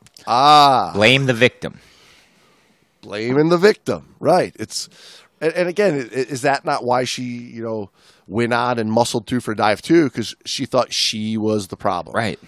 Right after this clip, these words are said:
Speaker 1: "I'm not tough enough. I'm not good enough."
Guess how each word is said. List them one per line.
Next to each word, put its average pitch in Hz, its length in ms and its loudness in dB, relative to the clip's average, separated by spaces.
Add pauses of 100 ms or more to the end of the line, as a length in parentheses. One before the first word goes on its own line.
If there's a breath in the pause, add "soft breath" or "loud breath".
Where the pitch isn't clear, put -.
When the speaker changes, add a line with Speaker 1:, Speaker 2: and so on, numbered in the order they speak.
(600 soft breath)
Speaker 1:
"I'm 131 460 6
not 131 240 0
tough 123 240 -2
enough. 113 540 -6 (340 soft breath)
I'm 123 460 2
not 127 260 -2
good 120 180 -4
enough." 110 540 -4